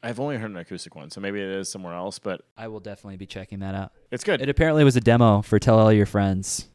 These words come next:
Speaker 1: Interesting. Yeah, it's
Speaker 2: They were, they did a re-recorded version for the Japanese bonus track on Where You Wanna Be. Also, why, why does Japan always get the, the cool bonus
Speaker 1: <laughs>
Speaker 2: tracks on albums?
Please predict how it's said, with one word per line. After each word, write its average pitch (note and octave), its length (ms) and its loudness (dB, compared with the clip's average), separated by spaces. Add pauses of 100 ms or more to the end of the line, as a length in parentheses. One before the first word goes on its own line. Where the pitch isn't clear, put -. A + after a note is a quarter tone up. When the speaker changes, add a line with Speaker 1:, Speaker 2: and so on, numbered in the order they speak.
Speaker 1:
Interesting. F#2+ 520 -14 (340)
Yeah, A#2+ 300 -2
it's - 220 -8
Speaker 2:
They B2 100 6
were, A#2+ 240 4
they A#2+ 160 2
did B2+ 140 4
a A#2 60 6
re-recorded A#2+ 580 4
version G2+ 760 0
for G2+ 500 -2 (240)
the G2+ 140 -10
Japanese A2 540 -2
bonus G#2 320 -2
track G2 520 -6 (120)
on G2+ 680 -6
Where G#2+ 220 -2
You G2+ 140 2
Wanna G2 180 0
Be. G2 220 -2 (280)
Also, F#3 280 4
why, E3+ 480 0 (160)
why D#3 200 2
does B3+ 140 2
Japan F3+ 340 4
always C#3 280 4
get B2+ 180 2
the, G#2+ 340 4
the A2+ 120 -4
cool B2+ 200 4
bonus G#2 320 0
Speaker 1:
<laughs> - 80 -2
Speaker 2:
tracks - 480 -4
on G#2 160 -4
albums? G2+ 500 -2